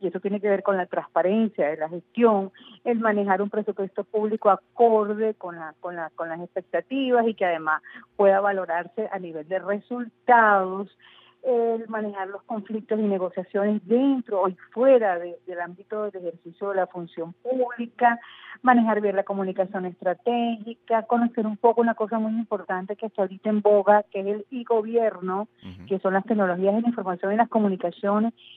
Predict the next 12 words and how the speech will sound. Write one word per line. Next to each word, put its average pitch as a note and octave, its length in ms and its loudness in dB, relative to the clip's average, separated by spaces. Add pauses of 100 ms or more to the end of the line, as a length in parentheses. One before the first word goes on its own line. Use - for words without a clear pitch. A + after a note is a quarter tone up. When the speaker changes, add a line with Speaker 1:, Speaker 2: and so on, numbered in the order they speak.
(120)
Speaker 1:
y G#3 80 -6
cómo G3+ 320 2
eso A#3 320 2
está G#3 360 2
incidiendo A3 720 0
en A3+ 140 0
el F3+ 120 -4
gobierno G3+ 840 0
electrónico G3+ 800 2
de F3 60 0
alguna F3+ 260 -4
manera. G3 420 -2